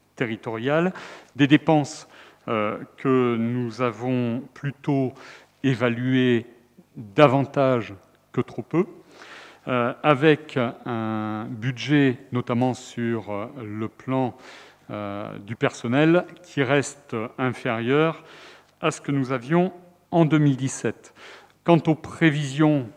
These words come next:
notamment, euh, sur le fpic, étant donné que le pacte de gouvernance n'entre, euh,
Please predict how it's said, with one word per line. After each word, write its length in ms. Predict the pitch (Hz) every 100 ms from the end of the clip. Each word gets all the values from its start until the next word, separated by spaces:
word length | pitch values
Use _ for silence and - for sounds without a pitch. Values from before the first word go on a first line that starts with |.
| _
notamment, 720 | 120 107 123 113 127 120 127 131
euh, 180 | 110 104
sur 200 | - 139
le 80 | 131
fpic, 400 | - 165 147 117
étant 200 | - 120
donné 240 | 131 139
que 100 | -
le 60 | 117
pacte 240 | 151 123
de 100 | 113
gouvernance 640 | 110 143 135 147 143 -
n'entre, 380 | 143 143 127 - - - - - - -
euh, 320 | 113 107